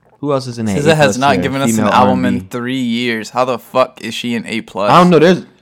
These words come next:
Speaker 1: there will be way more women than men in this tier list. For sure.
Speaker 2: Tiers for R and B is stupid 'cause people don't drop, like, every quarter, like, in hip hop.
Speaker 1: I do
Speaker 2: But
Speaker 1: wanna drop a tiers list now. This is interesting.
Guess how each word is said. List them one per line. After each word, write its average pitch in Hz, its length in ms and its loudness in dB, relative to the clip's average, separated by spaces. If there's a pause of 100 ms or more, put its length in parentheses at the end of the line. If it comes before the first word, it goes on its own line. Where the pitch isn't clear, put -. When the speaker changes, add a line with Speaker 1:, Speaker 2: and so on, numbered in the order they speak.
(240)
Speaker 1:
there 131 180 -2
will 190 60 -2
be 151 180 -8
way 120 200 -2
more 120 220 0
women 104 320 -6
than 98 180 -8
men 95 240 -12 (120)
in 98 160 -16
this 95 180 -14
tier 95 220 -18
list. 85 300 -20 (1500)
For 95 140 -18
sure. 90 360 -16 (440)
Speaker 2:
Tiers 180 300 -2
for 151 120 -4
R 147 160 4
and 123 80 -4
B 135 120 -4
is 120 100 -4
stupid 117 400 -8
'cause 110 200 -10
people 131 240 -10
don't 120 200 -2
drop, 107 380 -2
like, 101 280 -8
every 104 240 -8
quarter, 101 580 -8
like, 98 200 -8
in 101 100 -8
hip 101 180 -10
hop. 92 320 -8 (180)
Speaker 1:
I 120 100 0
do 143 140 0
Speaker 2:
But 160 80 0
Speaker 1:
wanna 123 160 -2
drop 107 240 0
a 98 60 -8
tiers 95 380 -6
list 95 220 -10
now. 95 340 -12
This 110 160 -14
is 110 80 -18
interesting. 95 560 -14